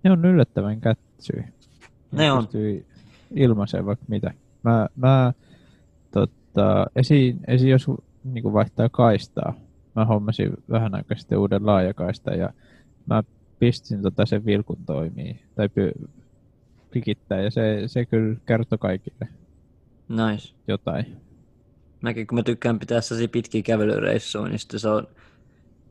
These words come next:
Speaker 2: tykkään ripustaa sellaisen vilkkuset itteeni, että sit jengi tietää, että niinku, mihin mä meen. Ja nyt, eh, mä oonkin s-, tai ihmiset kunnioittaa ihan eri tavalla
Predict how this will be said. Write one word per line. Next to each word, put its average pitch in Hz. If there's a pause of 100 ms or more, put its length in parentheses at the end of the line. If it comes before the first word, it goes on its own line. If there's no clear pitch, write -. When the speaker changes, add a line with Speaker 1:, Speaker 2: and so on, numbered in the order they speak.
(280)
Speaker 2:
tykkään 110
ripustaa 110
sellaisen 110
vilkkuset 110
itteeni, 101
että -
sit 110
jengi 110
tietää, 107 (220)
että 113
niinku, 113 (100)
mihin 113
mä 113 (400)
meen. 113 (840)
Ja 104
nyt, 113
eh, 113
mä 110
oonkin 117
s-, - (560)
tai 110
ihmiset 113
kunnioittaa 110
ihan 107
eri 113
tavalla 117